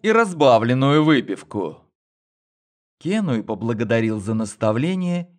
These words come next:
и пообещал вернуться через два часа. Несмотря на то, что станция находилась в ведении крупнейшей торговой корпорации, контрабандисты и тут смогли наладить свой бизнес.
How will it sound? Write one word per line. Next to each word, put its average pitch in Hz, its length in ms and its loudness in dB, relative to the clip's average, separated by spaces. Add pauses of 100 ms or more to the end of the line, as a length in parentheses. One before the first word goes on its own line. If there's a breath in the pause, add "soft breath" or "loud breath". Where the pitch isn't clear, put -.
и 139 120 -2
пообещал 113 680 -2
вернуться 135 540 -2
через 143 320 -6
два 120 300 -2
часа. - 600 -10 (1300)
Несмотря 202 680 0
на 127 140 0
то, 123 180 -2
что 123 240 -4
станция 117 600 -2
находилась 113 680 -2
в 113 40 -6
ведении 107 760 -2
крупнейшей 120 680 -4
торговой 110 520 -4
корпорации, 127 1040 -4 (260)
контрабандисты 185 960 0
и - 160 -8
тут 175 340 -6
смогли 110 440 -2
наладить 139 500 0
свой 123 360 -4
бизнес. 104 680 -8